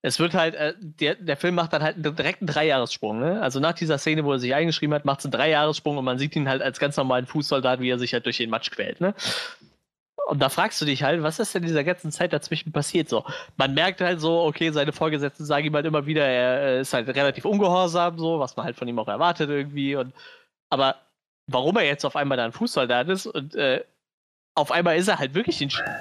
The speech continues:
scheiße guter Pilot, aber wie das halt zustande gekommen ist, wird halt überhaupt nicht erklärt in dem Film. Das ist halt so komplett weggeschrieben. Ich weiß nicht, ob man da jetzt eine wirklich spannende Story hätte erzählen können, aber ich hätte wenigstens irgendwie so ein bisschen Kontext dazu gebraucht, so, so ein bisschen irgendwas, so,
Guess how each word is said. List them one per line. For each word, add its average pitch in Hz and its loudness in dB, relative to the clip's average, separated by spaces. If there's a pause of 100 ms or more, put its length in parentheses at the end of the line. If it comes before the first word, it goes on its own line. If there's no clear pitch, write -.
scheiße 185 0
guter 165 0
Pilot, 185 2
aber 131 0
wie 147 -2
das 147 0
halt 135 -2
zustande 190 0
gekommen 135 0
ist, 151 -2
wird 147 -4
halt 156 -2
überhaupt 202 -2
nicht 180 -4
erklärt 196 -2
in 110 -4
dem 107 -4
Film. 151 -2 (640)
Das 131 0
ist - 0
halt 165 2
so 175 0
komplett 180 -2
weggeschrieben. 135 -4 (420)
Ich 131 -2
weiß 170 2
nicht, 175 0
ob 190 0
man 160 0
da 156 4
jetzt 160 2
eine 151 0
wirklich 165 -2
spannende 160 0
Story 160 0
hätte 147 -2
erzählen 139 0
können, 127 0
aber 120 2 (580)
ich - -4
hätte 160 0
wenigstens 147 -2
irgendwie 156 0
so 123 0
ein 127 -2
bisschen 143 -4 (340)
Kontext - -4
dazu 110 -4
gebraucht, 107 0
so, 117 -2
so 120 -2
ein 135 -6
bisschen 143 0
irgendwas, 147 0
so, 117 -4